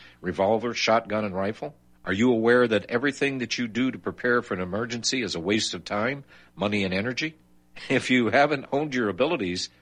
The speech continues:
to their highest level to protect and keep what you have, do you have the repair parts that will most likely be needed for each of your firearm, and do you have the ability to install those parts? Could you completely clean every firearm you own?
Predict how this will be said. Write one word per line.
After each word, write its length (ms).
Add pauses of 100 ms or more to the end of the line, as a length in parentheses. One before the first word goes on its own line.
(120)
to 80
their 160
highest 320
level 360
to 140
protect 460
and 100
keep 260
what 300
you 140
have, 360 (680)
do 100
you 140
have 460
the 100
repair 400
parts 380
that 220
will 120
most 340
likely 340
be 160
needed 380
for 140
each 220
of 60
your 100
firearm, 600 (400)
and 160
do 60
you 100
have 220
the 80
ability 380
to 140
install 440
those 180
parts? 540 (760)
Could 220
you 100
completely 580
clean 480
every 220
firearm 520
you 180
own? 300